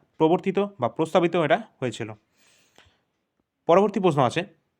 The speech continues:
ভারতের গণপরিষদের নিচের কোন প্রাদেশিক স-, সর্বাধিক যে প্রতিনিধিত্ব ছিল, ঠিক আছে? তো এখানে আমাদের যে ইউনাইটেড যে, আহ, প্রভিন্স ছিল, ঠিক আছে? তো এই যে অঞ্চলটা ছিল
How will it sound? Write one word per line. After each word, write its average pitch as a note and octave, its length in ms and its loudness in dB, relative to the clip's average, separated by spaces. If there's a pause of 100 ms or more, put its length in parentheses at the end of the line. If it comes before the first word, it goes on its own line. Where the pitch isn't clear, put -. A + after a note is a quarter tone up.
(760)
ভারতের F#3 380 2
গণপরিষদের F3+ 640 2
নিচের C#3+ 360 0
কোন G3 260 2
প্রাদেশিক D3+ 540 0
স-, C3 380 2
সর্বাধিক E3 460 2
যে C#3+ 120 0
প্রতিনিধিত্ব E3+ 560 -2
ছিল, A2+ 240 -8 (120)
ঠিক F3 100 -4
আছে? D#3+ 200 -4 (420)
তো - 140 -4
এখানে G#3 240 2
আমাদের F3+ 260 4
যে F3+ 240 -2 (280)
ইউনাইটেড G#3+ 420 2
যে, G#3+ 100 4 (200)
আহ, C#3 140 2
প্রভিন্স F#3 460 2
ছিল, D3+ 180 -2 (420)
ঠিক G3 120 2
আছে? G3 260 0 (300)
তো D#3 220 -6
এই G#3 180 4
যে G#3 200 2
অঞ্চলটা E3 400 2
ছিল C#3+ 220 0